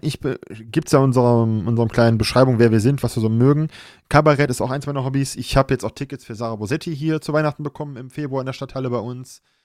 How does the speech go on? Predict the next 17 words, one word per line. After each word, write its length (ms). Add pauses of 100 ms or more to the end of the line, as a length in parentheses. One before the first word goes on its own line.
(320)
Poesie 420
gegen 160
Populismus, 840
Weltklasse, 440
wenn 100
sie 60
wieder 120
die 100
Briefe 240
vorliest 440
gegen 260
die 100
ganzen 480
Spinner 400
da 100
draußen. 460 (240)
Ähm, 560